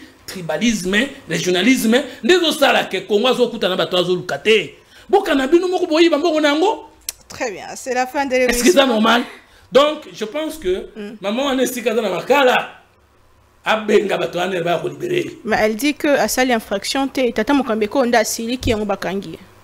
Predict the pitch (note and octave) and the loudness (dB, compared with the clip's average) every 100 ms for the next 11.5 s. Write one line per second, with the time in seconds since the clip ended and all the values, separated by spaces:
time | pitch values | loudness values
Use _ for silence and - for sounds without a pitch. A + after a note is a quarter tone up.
0 | - - - - - - - - - E3+ | -20 -20 -20 -20 -20 -20 -20 -12 -6 -6
1 | - F3 C4 G#3 C#3+ C#3+ C#3 C3+ C#3+ C3+ | -4 -2 0 -2 -4 -10 -12 -12 -12 -12
2 | A2 A#2+ - - A#2 - - - - - | -12 -14 -8 -6 -6 -10 -14 -18 -20 -20
3 | - - - - - - - - - C#4+ | -20 -20 -20 -18 -16 -14 -14 -16 -12 -8
4 | - - F4 - - - - B3+ - C4 | -6 2 2 2 -12 -10 -4 -2 -2 -4
5 | - - - F3+ D#3 G3 - F3 - C#3+ | -6 -6 0 0 2 0 0 -4 -4 -6
6 | D3 C3+ - - F3 D3+ G3+ A#3+ D3+ C#3+ | -6 -10 -10 0 0 2 2 2 0 -2
7 | F3+ A#3 C#3 - - - - - C#3+ D#3 | 0 0 -4 -16 -20 -20 -20 -16 -6 0
8 | F#3+ F#3 D3 D#3 E3+ E3 C#3+ E3 C#3+ C3+ | 0 0 -6 -6 -4 -4 -6 -6 -6 -6
9 | C3+ C3 F3 C3+ C3 F3 - - - - | -8 -6 -2 -4 -4 -8 -8 -10 -6 0
10 | A#3 F3 G3 D#3 F3+ F3 E3 D3+ E3+ C#3+ | 2 4 2 2 0 -2 -4 -4 -4 -6
11 | - - - - | -14 -20 -16 -10